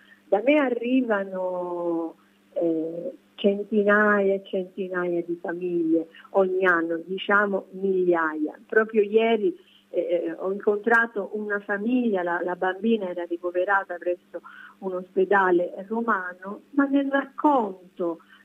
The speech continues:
eh, di, nel reparto di neuropsichiatria infantile ovviamente, nel raccor-, racconto di questa famiglia non c'era niente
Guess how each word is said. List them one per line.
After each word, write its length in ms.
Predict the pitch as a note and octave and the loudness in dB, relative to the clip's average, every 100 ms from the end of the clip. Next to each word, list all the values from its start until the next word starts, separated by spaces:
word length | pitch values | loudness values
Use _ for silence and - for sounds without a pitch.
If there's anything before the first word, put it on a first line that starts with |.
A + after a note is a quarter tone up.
| - | -6
eh, 260 | F3+ E3+ | -2 -2
di, 100 | E3+ F#3 | -6 -10
nel 160 | G3+ F3+ | -4 0
reparto 400 | F3 G3 F#3+ F3 | 2 2 0 -6
di 140 | F3 | -6
neuropsichiatria 840 | F3+ F#3 F3 F3 F3 E3+ E3+ F3+ | -2 0 -2 -4 -4 0 0 0
infantile 720 | F3 E3+ F3 F3 - F#3+ E3+ | -2 -4 -12 -16 -10 -6 -4
ovviamente, 720 | F3 G3 A#3 F#3+ F3 - - - | -4 -2 -2 -2 -6 -6 -8 -4
nel 180 | B3 | -2
raccor-, 480 | C4+ C#4 - D#4 D4 B3 - _ | 0 -2 2 2 2 -6 -18 _
racconto 500 | B3 A#3 D#4+ D#4 C4 | -6 -2 0 0 0
di 100 | F#3 | -2
questa 300 | - F3+ - | -2 -4 -4
famiglia 480 | F3+ F3+ F3+ F3 - - _ - _ - | -6 -8 -8 -10 -10 -10 _ -20 _ 0
non 160 | E4 E4 | 0 2
c'era 440 | - F4+ F4+ A3+ G#3+ | 2 4 4 0 2
niente 760 | B3 D4 C4 G3 - - D#3+ | 4 4 2 -4 -14 -10 -10